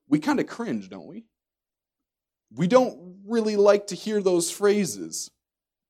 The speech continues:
We retreat to the words of Job. Job twenty-five, verse six, he says,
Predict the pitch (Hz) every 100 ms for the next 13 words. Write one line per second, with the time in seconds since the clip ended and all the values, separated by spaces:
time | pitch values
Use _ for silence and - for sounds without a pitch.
0 | _ _ _ _ _ _ 131 175 190 165
1 | 160 165 233 220 - 170 165 185 190 147
2 | 123 104 139 165 123 101 - _ _ _
3 | _ _ _ - 175 151 - 180 175 160
4 | 156 156 127 135 131 - - 147 - -
5 | - _ _ _ 143 - 143 135 127